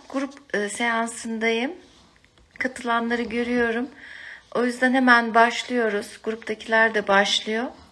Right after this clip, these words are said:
Herkese şimdiden şifa olsun. Rahat bir pozisyonda olun.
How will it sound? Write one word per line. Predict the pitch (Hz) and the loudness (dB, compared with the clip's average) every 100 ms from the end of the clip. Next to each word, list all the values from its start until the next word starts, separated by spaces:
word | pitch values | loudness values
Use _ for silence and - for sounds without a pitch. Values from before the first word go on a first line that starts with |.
| _ - - - - _ | _ -20 -20 -20 -20 _
Herkese | - 233 240 233 247 | -2 -2 -2 -4 -4
şimdiden | - 240 226 233 240 | -4 -6 2 2 4
şifa | - - 247 233 | 0 -2 2 4
olsun. | 226 214 - 240 254 _ _ _ - - - - - - - | 4 0 -6 -8 -8 _ _ _ -20 -20 -18 -18 -20 -20 0
Rahat | 262 320 330 | 2 2 0
bir | 302 302 | -2 -2
pozisyonda | 285 277 269 - 277 277 302 | -4 -4 -6 0 2 2 2
olun. | 294 233 208 269 | 2 2 0 -4